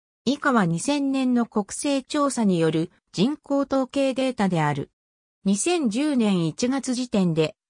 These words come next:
ノーサンプトン郡には十九万六千八百六十二人の登録有権者がいた。近年のノーサンプトン郡は、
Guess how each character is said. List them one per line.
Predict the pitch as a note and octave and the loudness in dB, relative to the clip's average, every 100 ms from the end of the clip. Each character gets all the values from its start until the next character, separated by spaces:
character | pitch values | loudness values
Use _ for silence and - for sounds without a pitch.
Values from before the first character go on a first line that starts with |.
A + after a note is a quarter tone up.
| - | -2
ノ | F3+ | 0
ー | C#4+ | 0
サ | D#4+ D4+ | -2 -6
ン | |
プ | - - | -6 0
ト | B3 | 2
ン | G#3+ | 2
郡 | A3 G3 | 4 4
に | F#3 E3+ | 4 2
は | D#3 | 0
十 | D#3 G3 | 0 -2
九 | A#3+ B3+ B3+ | 0 0 2
万 | A3+ G#3+ E3+ | 2 2 2
六 | D#3+ - | -2 -6
千 | - A#3+ F#3 | -2 0 0
八 | D3 D#3 - | 0 -4 -2
百 | B3 B3 C4+ | -4 -2 -2
六 | B3+ A#3+ A#3+ | -2 0 0
十 | A3 A3 | 2 2
二 | G#3 G3+ F#3+ _ - | 4 4 2 _ -2
人 | F#3 C#4+ | 2 2
の | D4+ D4 | 0 -2
登 | B3 C#4+ | 0 0
録 | D4+ - | -2 -2
有 | B3+ C4+ | -2 -2
権 | C4+ C#4 | -4 -6
者 | C4 G#3+ E3 | -2 -2 0
が | D3+ | -2
い | D3+ | -4
た。 | - D3 _ _ _ _ _ _ _ - | -6 -6 _ _ _ _ _ _ _ -8
近 | D4+ E4+ | -2 0
年 | C#4+ A3+ | 2 2
の | F3+ | 2
ノ | D#3+ G3+ | 2 0
ー | B3+ | -2
サ | - | -4
ン | C#4 | -6
プ | B3+ | -6
ト | - G3+ | -2 0
ン | |
郡 | F#3+ F#3 D#3+ | 2 2 2
は、 | D#3 D#3+ | 0 -2